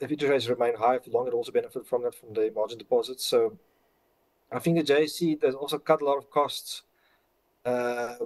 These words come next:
I think the business is relatively well managed, it's relatively lean. It just needs a little bit more activity, which we hopefully can see now. I remember for a long time, we barely saw a, a billion dollars traded on the J S E.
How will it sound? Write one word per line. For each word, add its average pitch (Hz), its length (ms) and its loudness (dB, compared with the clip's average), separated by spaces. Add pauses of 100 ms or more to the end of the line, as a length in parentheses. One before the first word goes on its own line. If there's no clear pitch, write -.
(220)
I - 40 -20
think 151 120 -4
the 160 60 -2
business 143 240 0
is - 60 -12
relatively 143 380 2
well 127 220 4
managed, 127 420 -6
it's - 100 -10
relatively 131 480 0
lean. 113 260 -6 (680)
It - 140 -8
just - 100 -6
needs 127 180 -2
a 123 60 0
little 123 160 0
bit - 60 -8
more 117 120 2
activity, 131 440 -4
which 110 200 -10
we 120 120 -2
hopefully 117 340 -4
can 117 160 0
see 131 200 -8
now. 107 200 -8
I - 220 -20
remember 143 340 2
for 120 360 4
a 123 40 6
long 135 220 2
time, 123 320 2 (540)
we 123 60 -8
barely 120 300 2
saw 120 320 2
a, - 260 -6
a 113 40 -4
billion 120 260 4
dollars 113 300 4
traded 123 340 0
on 104 60 -10
the 101 80 -14
J 95 260 -8
S - 180 -10
E. 85 80 -20